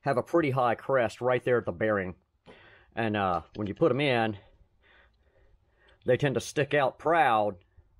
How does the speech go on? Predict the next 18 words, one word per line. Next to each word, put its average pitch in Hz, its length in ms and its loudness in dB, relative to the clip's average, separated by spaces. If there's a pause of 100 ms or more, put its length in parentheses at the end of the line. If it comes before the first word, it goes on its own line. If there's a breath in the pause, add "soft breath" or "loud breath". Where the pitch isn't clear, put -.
(920)
of 101 120 -8
the 113 80 -6
top 117 280 -2
of 104 140 -2
the, 101 180 -4
uh, 92 160 0
cage, 113 400 -2
which, 110 320 -6 (420 soft breath)
uh, 107 220 0
can 143 300 -4
cause 151 280 2
your 139 120 -4
flywheel 151 480 2
to 127 80 -12
set 160 260 0
up 160 280 0 (260)
just 403 760 0
a - 120 -4